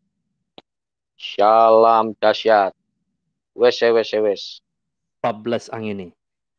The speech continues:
Speaker 2: <laughs> Baik, Pak Heri.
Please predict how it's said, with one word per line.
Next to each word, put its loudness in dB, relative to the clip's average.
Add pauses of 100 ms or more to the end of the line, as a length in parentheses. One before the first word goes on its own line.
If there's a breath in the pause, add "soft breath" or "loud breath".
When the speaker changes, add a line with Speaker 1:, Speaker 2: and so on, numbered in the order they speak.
(140)
Speaker 2:
<laughs> -12
Baik, -2
Pak -2
Heri. -4